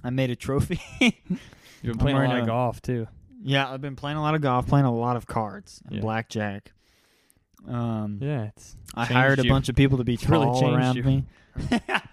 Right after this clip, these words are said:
Speaker 1: It's really changed who I am as a person. That's, yeah, that's why I actually, we didn't do one la-, an episode last week 'cause I've kinda been busy, you know, doing my
Speaker 2: Playing
Speaker 1: thing.
Speaker 2: golf.
Speaker 1: Yeah,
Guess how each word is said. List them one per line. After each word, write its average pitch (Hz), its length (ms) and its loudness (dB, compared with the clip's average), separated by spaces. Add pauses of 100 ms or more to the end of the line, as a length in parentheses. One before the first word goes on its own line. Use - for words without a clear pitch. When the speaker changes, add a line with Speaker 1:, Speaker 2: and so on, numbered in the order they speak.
(320)
Speaker 1:
It's 208 200 -20
really 170 180 -6
changed 151 460 -8
who 147 120 -8
I 135 100 -6
am 135 180 -10
as 127 100 -16
a 117 60 -20
person. 127 340 -16 (220)
That's, 160 180 -2
yeah, 165 180 2
that's 139 220 -2
why 175 120 6
I 139 240 6
actually, 135 340 0
we 123 100 0
didn't 131 240 -2
do 131 160 -2
one 113 300 -4 (340)
la-, 131 180 -4
an 123 140 -4
episode 117 380 -2
last 110 320 -6
week 101 180 -10
'cause 107 320 -8 (580)
I've 107 160 -12
kinda 113 200 -2
been 107 200 -4
busy, 110 520 -4 (180)
you 110 140 -6
know, 110 100 -8
doing 110 180 -12
my 107 140 -12
Speaker 2:
Playing 113 220 -8
Speaker 1:
thing. 110 80 -4
Speaker 2:
golf. 113 340 -4 (160)
Speaker 1:
Yeah, 110 440 -10